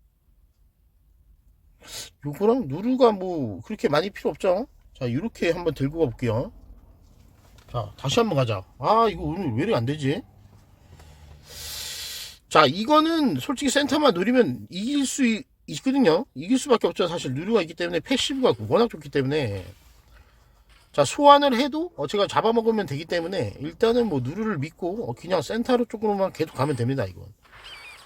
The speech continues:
자, 일단 가면 돼요. 자, 일단은 가면 되는데, 야, 좋아. 자, 자, 가보죠. 자, 누르는 뭐 점점 단단해질 테니까, 어, 걱정이 없습니다.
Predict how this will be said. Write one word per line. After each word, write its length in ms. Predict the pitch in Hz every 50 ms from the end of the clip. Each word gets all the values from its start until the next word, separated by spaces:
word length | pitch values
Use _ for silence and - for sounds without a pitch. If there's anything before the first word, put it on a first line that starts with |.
| - - - - - - -
자, 60 | 156
일단 180 | 160 190 233 208
가면 220 | - 165 196 196
돼요. 260 | 147 147 135 139 170 - - - - -
자, 160 | - 120 117
일단은 560 | 120 139 160 - 214 220 233 233 220 214 147 127
가면 260 | - - 151 185 202
되는데, 540 | 151 139 143 160 180 196 190 143 104 95 - - _ _ _ - - - - - - - - - - - - - - _ _ -
야, 320 | 151 156 165 165 170 175 160
좋아. 520 | - 165 160 156 135 127 135 156 170 185 -
자, 560 | - 131 139 135 127 117 120 143 175 220 247 - _ _ _
자, 80 | -
가보죠. 560 | - - 139 165 202 185 160 135 147 180 240 - _ _ _ _ _ _ _ _ _ _ _ _ _ _ _ _ _ _ _ _ _ _ _ _ _ _ _ _ _ _ - - - _ _ - - - - - - - - - - - _ _ _ _ _
자, 140 | - 135 120
누르는 640 | 127 175 226 254 269 269 269 277 269 269 262 254 226
뭐 100 | 196 175
점점 240 | 180 175 190 214 185
단단해질 500 | 135 143 147 170 196 202 151 139 139 131
테니까, 600 | - 190 196 208 202 - 156 139 143 143 127 110
어, 120 | 113 120 117
걱정이 280 | - 127 123 - 175
없습니다. 480 | 139 117 - 160 147 113 101 98 110